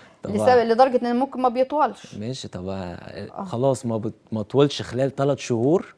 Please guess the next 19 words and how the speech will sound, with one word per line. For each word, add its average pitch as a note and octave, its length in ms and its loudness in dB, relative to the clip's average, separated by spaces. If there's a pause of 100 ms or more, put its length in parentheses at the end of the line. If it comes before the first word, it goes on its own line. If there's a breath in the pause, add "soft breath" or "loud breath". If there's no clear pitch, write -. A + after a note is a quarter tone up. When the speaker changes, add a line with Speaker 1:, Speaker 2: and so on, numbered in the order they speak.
Speaker 2:
مم. G3+ 120 -12
Speaker 1:
تغيره. A2 540 -2 (680)
Speaker 2:
مم. G3 180 -14 (560)
Speaker 1:
يعني F#2+ 320 -10
المك-، F2+ 240 -14
المكان A2 460 -6
اللي B2 120 -4
قصيت A#2+ 400 -10
فيه - 140 -10
شعرها G#2 460 -6 (240)
لو G#2 120 -10
ما G#2 120 -10
طولش B2 320 -8
خلال A2+ 280 -10
تلات A#2+ 220 -8
شهور A2+ 480 -8
حست - 260 -12
Speaker 2:
مم. A2+ 100 -8
Speaker 1:
بفرق، C3+ 360 -6